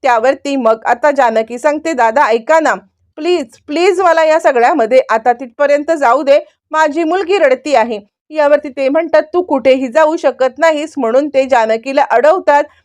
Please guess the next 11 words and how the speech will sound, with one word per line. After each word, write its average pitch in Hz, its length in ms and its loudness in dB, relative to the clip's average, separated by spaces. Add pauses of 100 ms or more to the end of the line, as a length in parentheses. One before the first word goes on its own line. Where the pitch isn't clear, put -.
(140)
मग 339 260 0
मात्र 254 300 -2
आता 294 280 0
जानकी 240 540 -2
खूपच 240 380 0 (120)
चिडते. 208 360 -2 (300)
आपल्या 240 320 0
मुलीचा 269 460 0
आवाज 285 440 2
ऐकू 294 280 0
येतोय 226 320 2